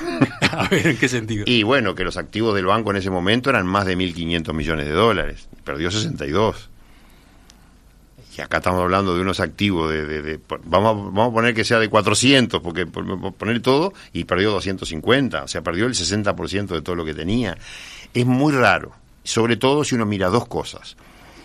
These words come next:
Speaker 2: Los, eh, eh, los precios del ganado, la, las condiciones han sido todas en estos veinticinco años a mejor.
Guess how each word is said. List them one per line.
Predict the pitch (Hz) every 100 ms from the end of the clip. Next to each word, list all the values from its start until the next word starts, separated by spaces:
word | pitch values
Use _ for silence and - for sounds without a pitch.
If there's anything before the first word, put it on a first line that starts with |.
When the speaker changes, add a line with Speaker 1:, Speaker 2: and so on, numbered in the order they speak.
| - - - - - -
Speaker 2:
Los, | 101 92 - -
eh, | - -
eh, | - -
los | 107
precios | 107 160 156 127
del | 117
ganado, | 104 117 151 151 120 117
la, | 120
las | 139 139
condiciones | 165 160 156 196 214 -
han | 151 143
sido | 160 156 117
todas | 156 160 -
en | 131
estos | 135
veinticinco | 131 107 131 117
años | 123 139 123 -
a | 107
mejor. | 98 - 113 92